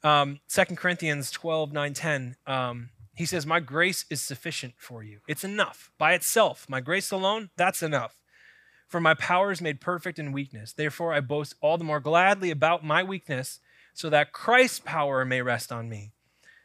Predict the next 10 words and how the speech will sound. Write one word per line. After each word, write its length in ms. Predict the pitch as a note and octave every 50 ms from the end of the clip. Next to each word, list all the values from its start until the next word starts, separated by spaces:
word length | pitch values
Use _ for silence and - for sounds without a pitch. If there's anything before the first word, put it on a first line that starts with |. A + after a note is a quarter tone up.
| _ -
That 160 | - E3 F3+
is 120 | G3+ F3 F#3+
why, 120 | G3+ F#3
for 140 | E3+ - D#3+
Christ's 460 | - - - A3 A3 G#3+ G3 - -
sake, 260 | - F3 D3 C#3+ - -
I 100 | - D3+
delight 480 | D3 C#3 C#3+ C#3 C#3+ E3 F3+ G3 G3 -
in 160 | D#3+ D3 C3+
weakness, 560 | B2+ C3 B2+ - - B2+ B2 A#2+ - - -